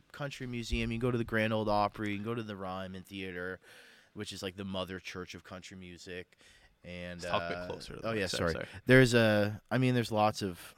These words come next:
Speaker 1: you know, there's lots of things to do. I mean, there's lots of history there, right?
Speaker 2: Yeah.
Speaker 1: And it's, it's Nashville. So, anyways,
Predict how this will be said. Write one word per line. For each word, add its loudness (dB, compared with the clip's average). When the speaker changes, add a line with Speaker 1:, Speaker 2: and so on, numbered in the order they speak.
Speaker 1:
you -2
know, 2
there's 0
lots 2
of -4
things -2
to -4
do. 2
I 2
mean, -2
there's -2
lots 0
of -4
history -2
there, -8
right? -2
Speaker 2:
Yeah. 0
Speaker 1:
And -12
it's, -14
it's -10
Nashville. -4
So, -4
anyways, -6